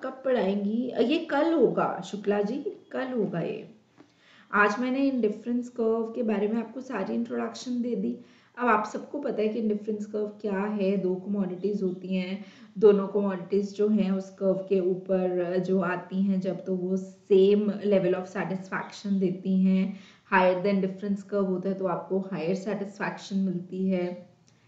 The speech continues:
है ना। ये सारी चीज़ें हमने कर ली। अब कल, कल हम क्या करेंगे, पहले हम करेंगे budget line।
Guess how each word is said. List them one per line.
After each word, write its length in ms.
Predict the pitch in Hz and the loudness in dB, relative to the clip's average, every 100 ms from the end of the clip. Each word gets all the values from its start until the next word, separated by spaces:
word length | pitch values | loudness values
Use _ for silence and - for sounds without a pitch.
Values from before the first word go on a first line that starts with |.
| _ - | _ -10
है 80 | 285 | -4
ना। 260 | 269 - - - 233 | -2 -4 -10 -10 -8
ये 60 | |
सारी 280 | 226 226 226 | -2 2 2
चीज़ें 320 | - 240 220 | 0 0 0
हमने 280 | 220 175 165 | 2 0 -4
कर 200 | - 185 | -6 -10
ली। 180 | - - - _ - | -10 -16 -20 _ -8
अब 220 | 233 - | -8 0
कल, 360 | 226 254 302 - | 2 4 2 -2
कल 100 | 240 | -2
हम 240 | 277 302 302 | -2 -4 -8
क्या 140 | 277 | -8
करेंगे, 440 | 233 240 202 196 240 | -8 -2 -2 0 -4
पहले 380 | - 196 180 226 | -2 0 2 0
हम 240 | 247 254 | -2 -4
करेंगे 320 | 254 233 233 | -4 -4 -2
budget 440 | 226 190 170 196 196 | -2 -2 0 -2 -2
line। 400 | 165 160 285 | -2 -2 -4